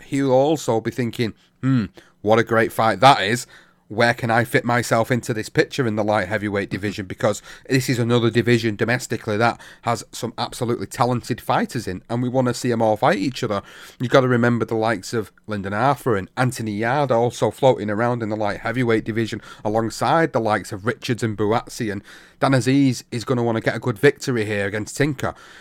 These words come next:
who is undefeated, eight and oh, but hasn't stepped up a level like Azeez has, and automatically it brings concerns to me as to whether he is ready for this opportunity at a British title. I, I hope he puts on a great fight, and I hope he actually shows us that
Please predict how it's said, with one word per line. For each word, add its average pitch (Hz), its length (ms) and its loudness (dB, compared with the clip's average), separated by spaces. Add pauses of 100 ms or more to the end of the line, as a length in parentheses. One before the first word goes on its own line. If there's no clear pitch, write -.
who 175 140 10
is 294 160 6
undefeated, 120 640 2
eight 117 180 2
and 107 120 -2
oh, 107 260 0
but - 160 -2
hasn't 156 540 4
stepped - 340 -2
up 123 140 -2
a - 20 -2
level 113 460 2
like 110 180 0
Azeez 107 360 -4
has, 107 340 -2 (400)
and 131 80 4
automatically 123 880 0 (200)
it - 260 -12
brings 123 280 -4
concerns 113 540 -2
to 117 80 -4
me 113 180 0
as 101 140 -6
to 117 160 0 (260)
whether 117 340 4
he 135 400 4
is 98 140 -2
ready 98 280 -4
for - 140 -10
this 98 200 -8
opportunity 101 680 -6
at 87 100 -6
a 95 40 -8
British 92 340 -8
title. 87 440 -2 (560)
I, 151 320 4
I 139 120 2
hope 180 280 0
he 160 80 0
puts - 260 2
on 139 100 0
a 123 40 -4
great 123 260 2
fight, - 300 -2
and 113 120 -4
I 104 60 0
hope 139 260 -2
he 127 80 0
actually 117 300 -4
shows 123 380 0
us 107 180 -4
that 117 260 4